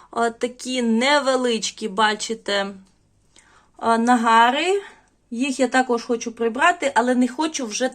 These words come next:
терти. Знаєте, я вже пальці стерла на кастрюлях і, а, не хочу я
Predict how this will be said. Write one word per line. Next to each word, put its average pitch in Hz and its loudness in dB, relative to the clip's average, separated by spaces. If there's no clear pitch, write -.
терти. 220 0
Знаєте, 269 0
я 247 4
вже 247 -2
пальці 254 4
стерла 277 4
на 247 4
кастрюлях 269 2
і, 214 -4
а, 240 6
не 262 4
хочу 311 0
я 269 6